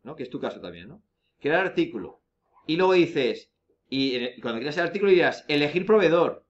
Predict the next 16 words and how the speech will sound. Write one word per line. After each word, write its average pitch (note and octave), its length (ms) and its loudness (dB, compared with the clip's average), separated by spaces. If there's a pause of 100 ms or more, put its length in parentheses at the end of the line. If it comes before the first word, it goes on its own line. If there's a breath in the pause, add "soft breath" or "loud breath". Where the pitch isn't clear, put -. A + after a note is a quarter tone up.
(120)
Espero D#3+ 560 0
que E3+ 80 -2
no D3 80 2
me D3+ 80 -4
pongas E3+ 240 -4
una D#3 160 -6
caja B2 240 -4
de G#2+ 140 -2
texto. - 480 -8 (680)
Porque A#2+ 180 -4
si G2+ 80 -14
pones A2 220 -8
una B2+ 120 -10
caja C#3 200 -6
de C3+ 100 -2
texto, F#3 560 -6